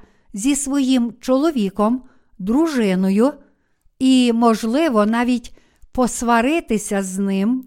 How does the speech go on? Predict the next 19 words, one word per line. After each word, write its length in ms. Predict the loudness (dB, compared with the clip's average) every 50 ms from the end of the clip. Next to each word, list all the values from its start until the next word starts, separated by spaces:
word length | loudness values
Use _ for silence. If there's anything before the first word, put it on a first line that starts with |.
| -12 -8
чи 200 | -4 -2 0 0
нею. 540 | 2 0 0 0 -2 -2 -4 -6 -6 -10 -14 -20 _ _ _ _ _ _ _ _ _ _ -18
Це 180 | -2 0 0 0
тому, 640 | 2 0 0 2 2 4 4 4 4 2 0 -4 -12
що 400 | -16 -10 -2 0 2 4 4 2
було 320 | 2 -2 0 2 2 0
б 100 | 0 0
неправильно 880 | -2 -2 -2 -4 -4 -4 -2 -2 -2 -2 -2 -2 -2 -2 -2 -2 -4 -6 -10 _ _ _ _ _ _ -12
як 360 | -4 0 0 0 0 0 -4
для 280 | -4 -2 0 2 2
вас, 420 | 2 0 0 -2 -2 -6 -8 -12 -20 -20 -20 _ _ _ -8 _
так 220 | -2 -2 0 0
і 80 | -2 0
для 180 | 0 0 2
вашого 440 | 2 0 0 -2 -2 0 0 0 0
чоловіка 760 | -2 -4 -4 -2 -2 0 0 0 -2 -2 -2 -2 -2 -2 -2 -4 -8 -18 _ _ -18
чи 180 | -4 -2 -2 -2
дружини 680 | 0 0 -2 -2 -2 -2 -2 -2 0 0 0 -2 -2 -4 -8 _ _ _ _ _ _
збитися 1000 | -8 -6 -6 -6 -4 -2 0 -2 -2 -2 -2 -4 -4 -4 -2 -2 0 0 0 -2